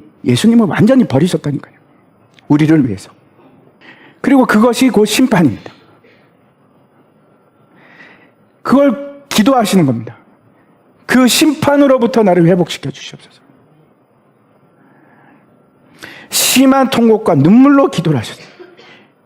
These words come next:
피와 땀을 흘리면서. 그리고 하나님께서는 그 기도를 들어주셨습니다.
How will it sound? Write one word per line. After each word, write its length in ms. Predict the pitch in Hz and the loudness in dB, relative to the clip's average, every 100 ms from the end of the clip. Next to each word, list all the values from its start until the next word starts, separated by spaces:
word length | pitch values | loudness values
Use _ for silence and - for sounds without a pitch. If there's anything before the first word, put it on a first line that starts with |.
| _ _ _ - | _ _ _ -6
피와 340 | - 277 240 196 | -2 0 0 -2
땀을 240 | 185 170 | 0 0
흘리면서. 500 | 180 170 120 107 - _ _ _ _ _ _ _ _ _ _ _ _ _ _ _ _ _ _ _ _ _ _ _ _ _ _ _ _ _ - - - | 0 -2 -4 -8 -16 _ _ _ _ _ _ _ _ _ _ _ _ _ _ _ _ _ _ _ _ _ _ _ _ _ _ _ _ _ -18 -18 -10
그리고 240 | - 277 262 | -2 0 2
하나님께서는 640 | 254 277 254 240 226 226 | 2 0 2 0 0 0
그 160 | 202 196 | 0 0
기도를 340 | 170 175 165 | 0 0 0
들어주셨습니다. 800 | - 147 120 110 127 - 131 127 | 0 -2 -2 -6 -10 -16 -20 -20